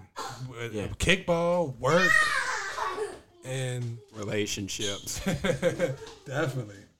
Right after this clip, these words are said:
Speaker 1: And I was like, "It's time to live with purpose." So I've been
Speaker 2: Yeah.
Speaker 1: talking trash and what I'm gonna do for a long time.
Speaker 2: But th-, th-,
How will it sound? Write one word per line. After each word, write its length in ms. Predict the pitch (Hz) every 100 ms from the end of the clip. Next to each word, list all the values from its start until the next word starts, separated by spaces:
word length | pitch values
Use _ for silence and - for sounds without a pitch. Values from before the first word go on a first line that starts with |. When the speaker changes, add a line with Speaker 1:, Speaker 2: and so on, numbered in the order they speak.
| _
Speaker 1:
And 80 | 131
I 40 | 143
was 120 | 131
like, 200 | 120 110 127
"It's 300 | 127 - - - - - _ _ -
time 200 | 147 135
to 80 | 123
live 280 | 127 135
with 120 | 123 110
purpose." 420 | 139 139 120 104
So 380 | 127 113 110 110 _ _ _ _ _ -
I've 120 | 127
been 120 | 127 120
Speaker 2:
Yeah. 60 |
Speaker 1:
talking 680 | - 151 143 143 127 120 113 - -
trash 680 | - 131 143 127 117 -
and 340 | 117 110 107 101 104 _ _ _ _ _ _ _ _ _ _
what 160 | 117 117
I'm 100 | 120
gonna 180 | 113
do 200 | 104 131
for 180 | 123 110
a 40 | 107
long 260 | 110 104 -
time. 360 | 117 117 110 107 _ _ _ _ _ _ _ -
Speaker 2:
But 120 | 113
th-, 120 | 120 82 80 113
th-, 140 | -